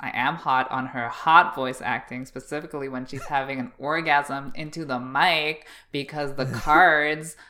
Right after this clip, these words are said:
Speaker 1: are in the right positions and she is also in the right position. So, oh my god, Yumeko Jabami,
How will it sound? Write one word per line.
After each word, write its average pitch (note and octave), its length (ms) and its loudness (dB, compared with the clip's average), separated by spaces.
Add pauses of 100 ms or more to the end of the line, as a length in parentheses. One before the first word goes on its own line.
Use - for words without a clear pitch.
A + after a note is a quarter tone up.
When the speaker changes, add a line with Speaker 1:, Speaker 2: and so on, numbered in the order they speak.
(180)
Speaker 1:
are C#3+ 120 0
in D3 180 -8
the B2 80 -4
right C3+ 280 0
positions C#3+ 1120 -6 (300)
and C3 260 -4
she F#3+ 380 -2
is D3+ 200 0
also E3 340 0
in D3+ 160 -6
the C#3+ 80 -6
right C3 200 -2
position. C3+ 720 -10 (380)
So, C#3 720 -2
oh D#3 80 -4
my C3 160 -8
god, - 420 -12
Yumeko F3 400 -8
Jabami, D3 720 -6